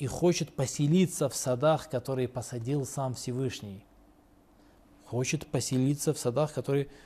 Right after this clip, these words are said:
посадил сам Всевышний. В, в, в третьем предании таким образом говорится. То есть, э, три, три вещи.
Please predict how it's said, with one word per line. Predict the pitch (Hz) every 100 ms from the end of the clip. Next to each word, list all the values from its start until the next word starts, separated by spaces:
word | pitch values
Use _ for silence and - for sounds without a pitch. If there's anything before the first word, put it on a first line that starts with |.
| -
посадил | - 110 113 143
сам | 131 127 120
Всевышний. | - 127 113 - 120 - - - -
В, | - 135 123 -
в, | - 160
в | -
третьем | 175 190 151
предании | 143 143 175
таким | 147 131 143
образом | 113 113 107
говорится. | 104 107 110 113 -
То | 113
есть, | 117 - - - - - - -
э, | - -
три, | 139 175 185 - - - - -
три | 135
вещи. | 143 110 - 139